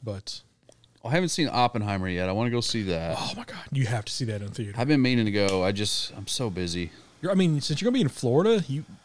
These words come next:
Speaker 1: there might be, like, I ha-, so I haven't seen it. I didn't see it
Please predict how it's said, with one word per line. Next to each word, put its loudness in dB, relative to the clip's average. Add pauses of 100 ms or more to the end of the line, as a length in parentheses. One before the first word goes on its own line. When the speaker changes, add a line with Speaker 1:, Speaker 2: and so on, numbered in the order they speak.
(120)
Speaker 1:
there 4
might 2
be, 2
like, -4 (320)
I -2
ha-, 2
so 0
I 4
haven't 4
seen 2
it. 0
I 2
didn't 2
see 2
it 0